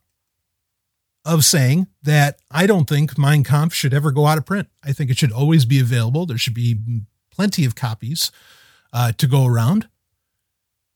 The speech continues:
to warn people so they can see what that brand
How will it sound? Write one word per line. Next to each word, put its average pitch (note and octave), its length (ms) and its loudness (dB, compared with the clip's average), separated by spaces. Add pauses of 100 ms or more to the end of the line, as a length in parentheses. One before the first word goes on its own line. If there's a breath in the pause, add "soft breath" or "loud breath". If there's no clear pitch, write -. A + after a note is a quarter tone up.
(160)
to G3 420 4
warn A3+ 400 2
people C3+ 680 -4 (1160)
so D#3+ 200 -4
they D#3+ 180 2
can D#3+ 200 4
see F#3+ 720 0 (600)
what D#3 500 -4 (920)
that D#3+ 420 -2
brand C#3 720 2